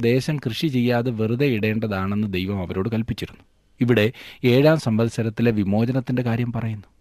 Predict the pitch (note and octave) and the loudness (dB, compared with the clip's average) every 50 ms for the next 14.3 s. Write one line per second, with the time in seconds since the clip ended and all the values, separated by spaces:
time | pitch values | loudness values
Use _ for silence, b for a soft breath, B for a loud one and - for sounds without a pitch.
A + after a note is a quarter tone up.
0 | - A#2+ G#2+ - B2 A#2 A#2 A#2 A#2+ C3+ D3+ - _ - B2+ A2+ A2+ A#2+ C3+ C3+ | -8 -8 -4 -2 -2 -2 0 0 -2 -4 -6 -8 _ -4 -2 0 0 0 2 0
1 | C#3 A#2+ A2+ A2+ A#2 A2 - - B2 A#2 B2+ C#3+ - B B B B B B B | 0 0 0 -2 -2 -4 -4 -2 -2 -2 -2 -2 -6 B B B B B B B
2 | B B D3+ D3+ D#3+ F3 F#3+ G#3 A3 G#3+ E3 B2 A2 G#2+ - - C3+ A#2+ - - | B B 6 8 8 10 8 8 6 4 4 2 2 0 0 -2 -4 -4 -2 -2
3 | A#2 G#2 G2+ G2+ F#2+ A2 A2 A#2 G#2+ G2 F#2 F#2 G2 G#2 A2 A2+ A#2 B2 A#2+ - | 0 0 0 0 0 0 0 0 0 0 0 0 0 0 0 2 0 -2 -2 -4
4 | G#2 F#2 F2+ F#2+ G2+ G#2+ A2 G#2+ G2+ F#2 E2+ - - - - F#2+ F#2 F2+ F#2 E2+ | -6 -4 -2 -2 -2 0 0 -2 -2 -4 -6 -8 -6 -8 -6 -4 -4 -4 -4 -6
5 | F2 - - - F#2 G2 G#2 G2+ - F2+ E2+ F2 F2 E2+ E2 E2 E2 D#2 D2+ - | -6 -6 -6 -6 -6 -4 -6 -6 -8 -8 -6 -6 -4 -4 -4 -6 -6 -8 -10 -12
6 | - - - - - _ _ _ _ - A#2 G#2+ G2+ G#2 G#2 G2 G2 F2+ - G2+ | -14 -16 -18 -20 -20 _ _ _ _ 0 0 2 2 2 0 0 -2 -2 -2 -4
7 | F#2 F2+ F2+ E2+ F#2 F2+ - _ _ - F2+ F2 F2 F2 F2 F2 E2 D#2+ F2+ A2 | -2 -2 -4 -4 -6 -8 -8 _ _ -10 -6 -6 -6 -4 -6 -6 -6 -4 -4 -6
8 | D3 - B B B B B B B - A#2+ A#2 B2+ E3 E3+ D3 A2+ G2 F#2+ - | -6 -8 B B B B B B B 0 2 2 2 2 0 0 -2 -2 -2 -4
9 | - F2 - - E2+ E2+ F2+ F2+ F#2 G#2 B2 A2 - - F#2 F#2 G2 G#2 G#2 G#2+ | -8 -8 -8 -8 -8 -6 -6 -6 -6 -6 -6 -8 -8 -10 -8 -6 -4 -4 -4 -4
10 | A2 A2+ G#2 - - _ - - G#2+ G#2 G#2 A#2 B2+ C3+ B2+ A2+ G2+ G2 G#2 G#2+ | -4 -4 -6 -6 -10 _ -12 -8 -6 -4 -2 0 2 2 2 2 0 0 0 0
11 | A2 A#2+ B2 B B B B B B B - - A2 A2+ A2+ A#2+ A#2 A#2 G2 F2 | -2 -2 -4 B B B B B B B -12 -6 -4 -4 -4 -4 -4 -6 -6 -6
12 | E2+ - - F2 D#2 D2+ D2 D2+ D2+ - - - - - _ _ _ _ _ _ | -8 -10 -12 -12 -12 -12 -12 -14 -16 -16 -20 -20 -20 -20 _ _ _ _ _ _
13 | _ _ _ _ _ _ _ _ _ _ _ _ _ _ _ - - - C#3 B2+ | _ _ _ _ _ _ _ _ _ _ _ _ _ _ _ -10 -2 2 2 4
14 | C#3+ D3+ D3+ F3+ F#3+ - | 4 4 4 2 2 0